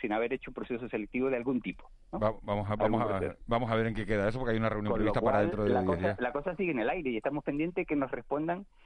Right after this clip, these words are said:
Speaker 1: a la, a, a, a lo que recurrió el Servicio Canario de Salud con lo de la oferta de empleo de dos mil dieciocho,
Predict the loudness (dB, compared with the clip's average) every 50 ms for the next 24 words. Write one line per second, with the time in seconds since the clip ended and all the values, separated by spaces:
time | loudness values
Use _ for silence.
0 | -20 -20 -12 -6 -4 -2 -2 0 0 0 2 2 2 0 0 0 0 0 -2 -2
1 | -4 -4 -4 -2 -2 -2 0 -2 -2 -2 -2 -2 -2 -2 -2 -2 -4 -4 -4 -4
2 | -4 -2 -4 -6 -4 -4 -4 -2 -2 0 -2 -2 -2 -4 -6 -6 -4 -4 -2 -2
3 | -2 -2 -2 -2 -2 -4 -2 -2 -2 -2 -2 -4 -8 -8 -6 -4 -2 -2 0 0
4 | 0 2 2 2 0 0 0 -2 -2 -4 -4 -6 -6 -4 -4 -4 -4 -2 -2 -2
5 | 0 -2 -2 -2 -2 -2 -4 -4 -4 -4 -4 -4 -4 -6 -10 -14